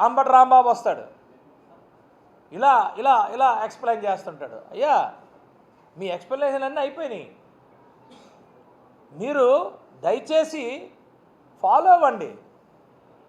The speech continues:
దయచేసి మాట్లాడేటప్పుడు జాగ్రత్తగా మాట్లాడండి, డిగ్నిఫైడ్‌గా మాట్లాడండి, డీసెన్సీతో మాట్లాడండి.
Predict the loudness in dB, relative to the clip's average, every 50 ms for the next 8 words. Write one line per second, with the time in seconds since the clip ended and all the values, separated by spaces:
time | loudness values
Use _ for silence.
0 | _ _ _ _ _ _ _ _ _ _ _ _ _ _ _ -6 -6 -6 -4 -4
1 | -2 -2 -2 -2 -6 -8 -4 -2 0 0 0 0 0 0 0 0 0 -2 -4 -4
2 | -6 -8 -16 -12 -6 -2 -2 0 0 -2 -4 -4 -4 -2 -2 -2 -2 0 -2 -2
3 | -2 -2 -4 -8 -14 -16 -18 _ _ _ _ _ _ _ _ _ _ _ _ _
4 | _ _ _ _ -16 -16 -14 -12 -10 -10 0 4 4 4 4 4 2 -2 -2 -2
5 | -4 -4 -4 -4 -4 -4 -4 -6 -8 -12 -16 -18 -20 -20 _ _ _ _ _ _
6 | _ _ _ -20 -20 _ -18 -14 -12 -12 -6 -4 -2 -2 -2 -4 -6 -2 -2 0
7 | 0 0 0 0 0 0 0 0 0 -2 -6 -12